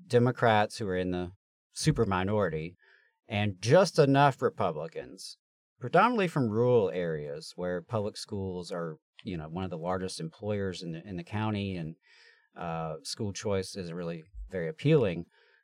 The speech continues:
So this coalition of, you know, primarily Re-, uh, Republicans from rural areas alongside the Democrats, you know, who make up just enough to kill these bad bills for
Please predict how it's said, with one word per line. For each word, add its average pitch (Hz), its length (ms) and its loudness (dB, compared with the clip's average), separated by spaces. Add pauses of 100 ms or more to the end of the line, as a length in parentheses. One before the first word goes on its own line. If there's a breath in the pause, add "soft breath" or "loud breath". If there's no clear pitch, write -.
(100)
So 110 220 0
this 101 180 -2
coalition 123 640 4
of, 92 240 -2
you 104 160 -6
know, 90 80 -4
primarily 120 540 4
Re-, 113 140 6 (420)
uh, 90 420 -2 (260)
Republicans 120 540 2
from 107 180 -4
rural 113 340 6
areas 104 580 2 (500 soft breath)
alongside 98 1040 0
the 90 60 -14
Democrats, 98 840 0 (420)
you 110 160 -2
know, 90 240 -4 (260)
who 110 320 2 (200)
make 120 260 2
up 104 120 2
just 156 280 4
enough 131 460 4 (120)
to 113 120 -2
kill 113 320 4
these 98 180 -4
bad 92 300 0
bills 87 520 -4 (140)
for 85 400 -8